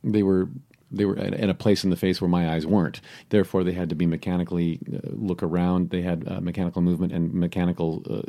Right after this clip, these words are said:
squinting and, and eyebrow movement that was puppeteered by people off camera.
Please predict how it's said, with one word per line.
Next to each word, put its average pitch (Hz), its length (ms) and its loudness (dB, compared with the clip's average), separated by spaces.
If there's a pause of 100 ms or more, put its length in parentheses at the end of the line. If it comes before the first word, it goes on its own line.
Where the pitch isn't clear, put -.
(100)
squinting 90 540 0
and, 82 200 -2
and 87 280 -4
eyebrow 92 320 0
movement 87 400 -2
that 101 100 -6
was 95 140 -6
puppeteered 87 500 -6
by 87 140 -2
people 87 280 -6
off 82 200 -6
camera. 90 380 -2